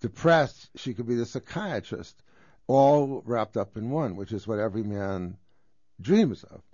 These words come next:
And then says, "Gee, my wife let me down. You know, I'm so disappointed she didn't achieve all those things." So, again, without doing so-called spoiler alert,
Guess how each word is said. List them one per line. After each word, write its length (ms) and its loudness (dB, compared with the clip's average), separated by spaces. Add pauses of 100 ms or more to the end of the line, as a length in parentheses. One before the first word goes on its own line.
(140)
And 140 -4
then 160 -2
says, 400 -8 (520)
"Gee, 260 -8
my 220 -6
wife 380 -8
let 200 -8
me 180 -12
down. 500 -12 (100)
You 100 -12
know, 220 -12
I'm 100 -14
so 280 -8
disappointed 840 -10
she 140 -16
didn't 340 -8 (520)
achieve 420 -2
all 120 -6
those 220 -14
things." 340 -18 (800)
So, 720 4 (440)
again, 680 4 (100)
without 460 0 (220)
doing 280 0
so-called 480 -4
spoiler 540 2
alert, 400 -2